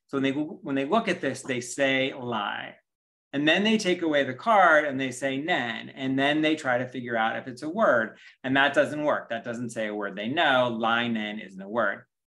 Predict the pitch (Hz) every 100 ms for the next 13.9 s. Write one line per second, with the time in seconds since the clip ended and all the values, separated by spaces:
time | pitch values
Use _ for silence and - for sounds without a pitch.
0 | _ _ - 139 151 175 185 175 143 123
1 | 127 127 156 170 160 135 104 - - -
2 | 127 117 127 123 120 107 - 120 110 135
3 | 156 151 - 135 151 143 107 101 117 139
4 | 123 113 123 - 143 127 127 - 107 98
5 | 101 113 123 127 113 110 113 107 104 107
6 | 104 104 110 _ 110 - _ _ _ _
7 | _ _ _ _ 143 147 226 233 202 196
8 | 175 131 104 107 123 120 131 123 - -
9 | _ _ - 147 104 110 113 139 131 139
10 | 165 170 170 185 185 - 160 156 160 156
11 | 127 117 135 131 143 127 123 123 123 127
12 | 139 139 143 135 _ _ _ - 120 170
13 | 185 175 143 143 151 113 - -